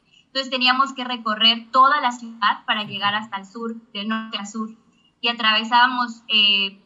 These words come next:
Paseo Montejo y eso era como lo único que a mí me gustaba, ¿no? La gran avenida.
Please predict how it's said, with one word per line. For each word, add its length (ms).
Paseo 340
Montejo 520
y 120
eso 200
era 160
como 180
lo 160
único 300
que 80
a 20
mí 100
me 120
gustaba, 460
¿no? 100
La 140
gran 220
avenida. 440